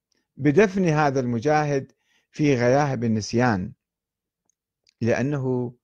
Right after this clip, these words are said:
لم يكن شخصًا حقيقيًا في الواقع،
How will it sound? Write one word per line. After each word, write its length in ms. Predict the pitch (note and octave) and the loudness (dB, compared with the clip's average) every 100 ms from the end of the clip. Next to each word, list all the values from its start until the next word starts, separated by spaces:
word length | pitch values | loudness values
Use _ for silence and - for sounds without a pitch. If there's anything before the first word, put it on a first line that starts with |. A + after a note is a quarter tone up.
| _ _ _ - | _ _ _ -6
لم 220 | C3+ F#3+ | -2 0
يكن 240 | D#3 - B2 | -2 -4 -6
شخصًا 440 | - B2+ - A#2 | -6 -10 -6 -6
حقيقيًا 600 | G2 A#2+ A2 G#2 B2+ D3+ | -6 -8 -8 -4 -2 -2
في 140 | A#2+ G2+ | -2 -4
الواقع، 500 | G#2 F#2+ F2 F2+ | -2 -2 -2 -6